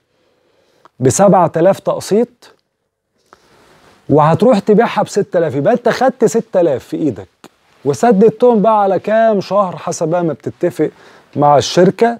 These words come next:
بسبعة آلاف. يعني ده مش ربا؟ لا، ده مش ربا، ده حاجة اسمها التورق، ودي جائزة على الراجح من أقوال أهل العلم إن يجوز إن أنت تشتري سلعة بالتقسيط من شخص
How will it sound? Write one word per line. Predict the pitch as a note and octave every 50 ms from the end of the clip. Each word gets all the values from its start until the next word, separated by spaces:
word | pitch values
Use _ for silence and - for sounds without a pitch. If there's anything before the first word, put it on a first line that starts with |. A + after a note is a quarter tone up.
| _ _ _ _ _ _ _ _ _ -
بسبعة | C3 C#3+ F3 F3+ F#3+ E3 - G3+ F#3 F3+ E3 C#3 -
آلاف. | D3+ C#3 C3+ A#2+ - _ _ _ _ _ _ _ _ _ _ _ _ _ _ _ _ _ _ _ _ _ _
يعني | - C3 C3 C#3
ده | E3+ G3+
مش | G#3+ G3 - -
ربا؟ | A3+ G#3+ A3+
لا، | A3 B3 A3+
ده | F3+ G#3+
مش | G#3 G3 - - -
ربا، | G3+ F3+
ده | D3+ D3
حاجة | C#3+ B2 F#3+ F#3+
اسمها | F3 A#2 D#3+ F#3+ E3+ E3+
التورق، | D#3+ - _ - D#3 C#3+ C#3 C#3+ D3 D3+ D3 C3 A#2+ B2+ C#3+ C#3+ - _ _ _ - - - _ _ _ _ _ _ _ _ _ _ _ _ _ -
ودي | A#2 B2 C#3 F3
جائزة | D#3+ C3+ D3+ C#3+ D3 E3 F3+ F3 F#3
على | F3+ D#3+ D3+ C3+ B2+
الراجح | A2+ A2+ C3+ D#3 F3 F#3+ F3 F3 D#3 - - -
من | C#3 C3 -
أقوال | B2+ - - D#3+ D3+ D3
أهل | D3+ B2+ A2+ B2
العلم | B2 C3 C#3+ F3+ A#3 A#3 G3+ - _ - _ _ _ _ - D#3+
إن | E3+ F3
يجوز | E3+ E3+ D#3+ C#3+ E3+ G3+ F3 C#3+
إن | D3+ D3
أنت | D#3 D#3 C3 -
تشتري | B2+ - C3 A2+ - - F#3+ F#3 F3+
سلعة | - - A#3 A#3+ A3+ G3 G3
بالتقسيط | F3+ A#3+ A#3+ - - A3 G3 F3+ - - - F#3 G3 G3+ - -
من | D#3+ D#3
شخص | C3 - G3+ A3+ A#3 - - - - -